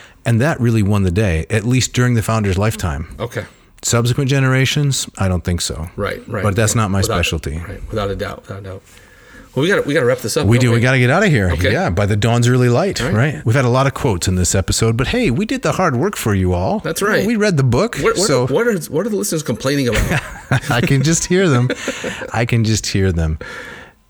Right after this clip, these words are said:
Speaker 1: You wanna read the final quote for us, page two forty-three?
Speaker 2: I think I'm gonna let you do it.
Speaker 1: Okay,
Speaker 2: Yep.
Speaker 1: this is a, a brilliant summary of what was an excellent book. Quote, "If studied critically,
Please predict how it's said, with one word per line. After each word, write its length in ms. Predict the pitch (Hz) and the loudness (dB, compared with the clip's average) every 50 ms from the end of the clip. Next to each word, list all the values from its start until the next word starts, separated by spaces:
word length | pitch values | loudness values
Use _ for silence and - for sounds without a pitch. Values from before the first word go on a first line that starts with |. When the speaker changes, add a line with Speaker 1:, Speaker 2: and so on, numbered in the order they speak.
| _ _ _ | _ _ _
Speaker 1:
You 160 | - 131 143 | 0 2 4
wanna 180 | 170 175 165 147 | 4 4 4 4
read 200 | 139 143 139 135 | 4 4 4 4
the 100 | 147 139 | 2 0
final 300 | - - 147 139 139 127 | 0 0 0 2 2 0
quote 240 | 123 - 143 135 127 | 0 0 0 0 0
for 220 | - - 131 131 131 | 0 0 2 2 2
us, 160 | 131 - - | 2 0 -2
page 300 | - - 131 127 120 - | 0 2 2 2 2 2
two 100 | - 135 | 0 -2
forty-three? 680 | 123 - - 135 123 120 113 - - 117 113 117 123 127 | -2 0 0 2 2 2 0 0 0 2 2 4 4 2
Speaker 2:
I 60 | 156 170 | 0 0
think 140 | - 247 | 0 0
I'm 80 | 233 214 | 0 0
gonna 100 | 196 160 | 0 0
let 180 | 151 143 - - | 0 -2 -2 -2
you 80 | 117 107 | -4 -4
do 160 | 104 98 80 | -4 -4 0
it. 60 | 160 | 0
Speaker 1:
Okay, 260 | 160 - - 110 90 - | 0 2 2 0 2 2
Speaker 2:
Yep. 100 | - 135 | 2 2
Speaker 1:
this 180 | 147 - - | 2 2 2
is 120 | 147 131 135 | 2 2 2
a, 100 | 127 113 - - - | 0 0 -4 -4 -2
a 80 | 123 | 0
brilliant 640 | 117 117 113 120 120 139 160 160 160 151 143 127 110 | 0 2 2 2 2 2 2 2 2 2 0 0 0
summary 360 | - - 113 107 101 98 92 | 0 0 2 2 2 2 2
of 120 | 92 85 85 | 2 2 0
what 120 | 98 - | 0 0
was 140 | 90 95 87 | 0 2 2
an 100 | 92 87 | 2 0
excellent 540 | - 95 95 - - - 92 90 82 78 - | 0 -2 -4 -2 -2 -4 -2 -2 -2 -4 -4
book. 240 | - 76 69 - - - - - - - - - - - - | -6 -6 -6 -6 -10 -18 -20 -20 -20 -20 -20 -20 -20 -20 -4
Quote, 220 | - 127 110 104 - - | 0 0 0 0 0 0
"If 160 | 151 165 - | 0 0 0
studied 360 | - - 156 131 131 110 - | 0 0 0 2 2 0 -2
critically, 500 | - - 113 101 98 - - 80 73 73 | 0 0 2 2 2 0 0 -2 -2 -2